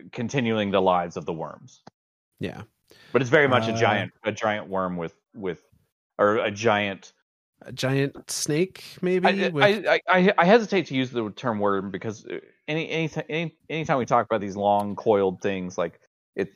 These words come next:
Speaker 1: to me, it's a s-, you know, anything coiled is like a snake,
Speaker 2: Ooh.
Speaker 1: right? Like, or a rope or something like that. Like, um, but,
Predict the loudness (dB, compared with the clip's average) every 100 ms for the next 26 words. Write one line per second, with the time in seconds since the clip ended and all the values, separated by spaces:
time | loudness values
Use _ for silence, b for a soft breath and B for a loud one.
0 | -12 -6 -4 -6 -8 -16 -14 -10 -8 -8
1 | -10 -8 -6 -4 -4 2 6 6 6 2
2 | -2 -4 -4 -4 -4 -4 0 0 0 0
3 | 2 2 2 0 0 -2 -8 -6 -8 -8
4 | -6 -4 -4 -4 -8 _ _ _ _ _
5 | -6 -2 -2 -6 -10 -20 -20 _ _ _
6 | _ _ _ _ -20 _ -2 0 0